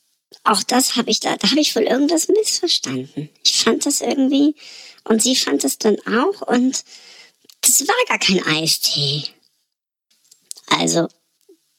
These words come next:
sagte sie auf einmal, und dann ist sie halt gerannt. Und das Letzte, was ich, woran mich erinnere,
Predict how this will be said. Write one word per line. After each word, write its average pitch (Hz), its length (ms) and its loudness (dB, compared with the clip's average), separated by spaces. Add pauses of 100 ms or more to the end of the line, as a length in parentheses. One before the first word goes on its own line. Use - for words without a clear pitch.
sagte - 420 0
sie 330 380 2
auf - 140 -10
einmal, 151 460 0
und 147 140 -2
dann 190 120 2
ist - 400 -2
sie 247 80 0
halt 262 160 2
gerannt. 294 480 0
Und 160 200 0 (180)
das - 220 -4 (120)
Letzte, - 520 0
was 269 180 2
ich, 302 120 2
woran 277 260 2
mich 285 180 2
erinnere, 285 380 0